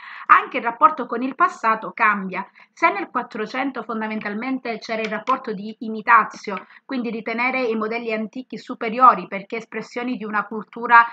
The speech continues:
perfetta che comunque era sempre migliore rispetto al presente, nel Rinascimento l'uomo non guarda soltanto al passato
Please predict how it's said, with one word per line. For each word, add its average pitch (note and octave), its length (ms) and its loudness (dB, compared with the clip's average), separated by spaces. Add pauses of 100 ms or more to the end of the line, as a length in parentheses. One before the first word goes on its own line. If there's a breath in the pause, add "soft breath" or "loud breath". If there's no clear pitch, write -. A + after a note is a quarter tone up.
(220 loud breath)
perfetta A#3+ 680 -4
che G#3 320 -8 (200)
comunque B3+ 480 0
era G#3+ 120 0
sempre C4+ 480 -4
migliore A3+ 420 0
rispetto G3 340 -8
al A3 120 -6
presente, G#3+ 720 -2
nel D4 420 0
Rinascimento B3 840 -4
l'uomo C4+ 380 4
non A#3 160 -4
guarda A#3 300 6
soltanto G#3+ 440 0
al F#3+ 140 -4
passato A3+ 720 4